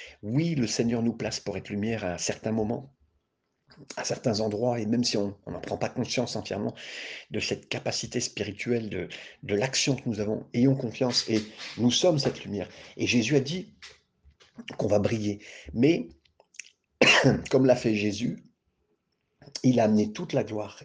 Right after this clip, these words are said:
il a amené tout le spot, il a amené toute cette lumière vers une seule direction, son Père. Quand on a essayé de le faire roi, il a, il a, il est passé à travers tout le monde, il a refusé, euh, les honneurs, la gloire.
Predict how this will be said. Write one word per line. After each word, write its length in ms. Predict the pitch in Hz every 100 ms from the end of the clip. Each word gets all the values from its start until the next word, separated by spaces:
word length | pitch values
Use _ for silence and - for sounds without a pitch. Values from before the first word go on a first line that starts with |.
| -
il 120 | 117
a 60 |
amené 260 | 107 113 117
tout 200 | - 196
le 100 | 151
spot, 500 | - - 135 - - -
il 100 | -
a 40 |
amené 240 | 107 120
toute 240 | 113 190 -
cette 180 | 139 -
lumière 400 | 120 123 123 - - - - - - - _ _
vers 200 | 110 110
une 80 | 113
seule 220 | 98 110
direction, 480 | 107 92 95 - 92
son 220 | - - 101
Père. 400 | 85 - - _ _ - - - -
Quand 180 | 143 139
on 40 | 139
a 60 |
essayé 300 | 123 - 135
de 80 | 120
le 80 | 104
faire 260 | - 101
roi, 300 | - 120 123
il 100 | 107
a, 180 | 98 87 - - -
il 120 | 92
a, 200 | - - - _ - _ -
il 120 | -
est 80 | -
passé 300 | - 113 127
à 40 |
travers 320 | - 113 107
tout 120 | - 107
le 60 |
monde, 220 | 107 110
il 80 | 101
a 80 | 87
refusé, 600 | 85 117 - 107 98 110 - - - - - -
euh, 420 | 95 87 85 82
les 200 | 85 92
honneurs, 400 | 104 104 104 101
la 100 | 92
gloire. 440 | 87 87 95 95